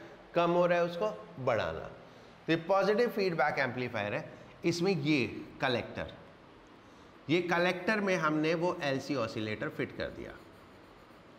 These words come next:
Right? ये collector में, ये एलसी ऑसिलेटर है, ये collector में fit कर दिया,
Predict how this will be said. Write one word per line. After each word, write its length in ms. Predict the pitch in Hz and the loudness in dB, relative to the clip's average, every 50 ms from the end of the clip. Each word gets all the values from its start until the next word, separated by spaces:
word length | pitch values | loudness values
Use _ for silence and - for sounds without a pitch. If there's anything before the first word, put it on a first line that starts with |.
| - - - - - - - - - - - - - 110 | -20 -20 -20 -20 -20 -20 -20 -20 -20 -20 -20 -12 -6 -2
Right? 320 | 135 160 156 165 - - - - - - - - - - 131 | -2 0 -2 -2 -8 -14 -16 -16 -18 -20 -20 -20 -10 -4 -2
ये 120 | 120 110 | 0 0
collector 460 | - 117 107 95 78 71 - - 58 | 0 0 -2 -2 -2 -4 -6 -8 -8
में, 200 | 60 57 - - - - - | -8 -10 -12 -14 -16 -12 -8
ये 160 | 131 123 127 | -4 -2 0
एलसी 200 | 131 135 135 156 | 0 -2 -2 -2
ऑसिलेटर 440 | 147 143 139 156 147 147 147 147 151 | -2 -2 -2 -2 -4 -4 -6 -6 -8
है, 80 | 156 156 - - - - - - - - - - - - - - - - - - - - - - 131 | -10 -12 -14 -16 -20 -20 -20 -20 -20 -20 -20 -20 -20 -20 -20 -20 -20 -20 -20 -20 -20 -20 -8 -4 -2
ये 60 | 143 | 0
collector 460 | 139 147 135 127 117 104 - - 113 | 2 4 4 4 4 4 2 0 0
में 160 | 117 139 175 180 | 2 2 2 2
fit 280 | 175 165 120 - - - | 2 2 0 0 0 -4
कर 100 | - - - - | -6 -6 -8 -10
दिया, 180 | - - - - | -14 -14 -14 -14